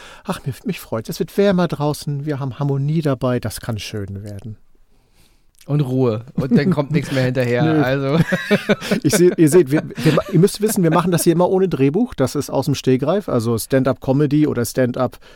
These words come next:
Speaker 1: Stand-up-Nicht-Comedy, das können wir beides. Also da sind wir
Speaker 2: Ja.
Speaker 1: ganz vorne mit dabei. Und hin und wieder klingt das dann so wie heute.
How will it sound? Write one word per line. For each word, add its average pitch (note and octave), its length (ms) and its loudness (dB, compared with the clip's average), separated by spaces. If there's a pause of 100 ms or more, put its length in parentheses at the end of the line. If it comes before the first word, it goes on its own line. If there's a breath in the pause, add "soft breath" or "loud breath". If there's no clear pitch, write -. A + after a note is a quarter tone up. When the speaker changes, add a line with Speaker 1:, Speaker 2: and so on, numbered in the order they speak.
(220 soft breath)
Speaker 1:
Stand-up-Nicht-Comedy, D3+ 680 2
das C3 220 -2
können B2 220 0
wir A#2+ 80 0
beides. C#3 420 -2
Also C3 260 0
da B2+ 140 0
sind B2 200 -2
wir B2 140 0
Speaker 2:
Ja. B2+ 160 -2
Speaker 1:
ganz C3+ 180 0
vorne C3+ 220 0
mit B2+ 160 -2
dabei. B2 320 -2
Und C#3+ 180 -4 (280 loud breath)
hin C#3 180 2
und B2 120 2
wieder B2+ 180 0
klingt - 240 -4
das A#2+ 140 -4
dann A2+ 180 -2
so A#2 500 -2
wie A2 200 -4
heute. G2+ 460 -6